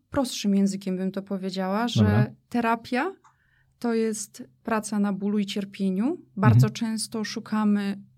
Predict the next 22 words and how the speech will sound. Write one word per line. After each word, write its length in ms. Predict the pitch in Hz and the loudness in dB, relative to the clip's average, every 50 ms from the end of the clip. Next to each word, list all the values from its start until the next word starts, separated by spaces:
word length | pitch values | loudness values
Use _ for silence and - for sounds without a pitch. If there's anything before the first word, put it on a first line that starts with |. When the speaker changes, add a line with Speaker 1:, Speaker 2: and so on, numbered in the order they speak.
| _ _ | _ _
Speaker 1:
czegoś, 280 | - 220 202 202 208 | -6 -4 -4 -4 -4
co 120 | - - 208 | -6 -6 -8
się 160 | 196 - 202 | -6 -6 -6
wydarzyło 440 | 190 208 196 196 196 196 190 185 190 | -4 -2 -2 -2 -2 -2 -4 -6 -8
w 40 | - | -10
przeszłości, 840 | - - 196 196 - - 180 175 170 - - - - 262 320 - - - | -10 -10 -10 -10 -8 -8 -8 -8 -8 -10 -10 -8 -8 -8 -8 -8 -2 4
Speaker 2:
Mhm. 260 | 165 127 123 135 170 175 - - - | 6 8 10 10 8 8 4 -2 -14
Speaker 1:
czyli 560 | - - - 226 208 214 208 202 202 196 196 196 202 - _ _ - | -8 -4 -2 0 2 2 2 2 2 0 -2 -4 -8 -16 _ _ -6
klasycznie 800 | - 226 214 214 214 - 240 - - - 233 226 214 214 - - | -2 0 0 0 0 -2 -4 -2 -2 -2 0 0 -2 -4 -6 -6
wiele 320 | 202 190 214 226 226 233 226 | -4 -2 -2 0 0 0 0
rzeczy, 300 | 208 233 214 214 - - | 0 0 0 -2 -4 -6
które, 460 | - - 226 214 208 202 196 196 196 - - 254 - - - | -6 -6 -4 -2 0 0 0 0 -2 -6 -10 -12 -12 -10 -10
z 80 | - - | -8 -4
którymi 240 | - 226 226 220 | -2 -2 0 0
mamy 240 | 220 214 214 214 214 | 2 2 2 0 0
teraz 220 | 214 220 202 202 202 | 0 -2 -2 -2 -2
problem, 320 | - 226 220 208 214 214 | -2 -2 0 0 2 2
wydarzyły 360 | 196 196 208 202 185 196 196 | 2 2 2 0 0 -2 -4
się 120 | 196 185 180 | -4 -6 -4
w 20 | |
dzieciństwie, 600 | 175 208 - - 196 180 190 190 - - 254 294 | -2 -2 -2 0 -2 -2 -2 -4 -6 -6 -6 -6
tak? 300 | 359 - 196 269 - - | -4 -4 -6 -8 -8 -10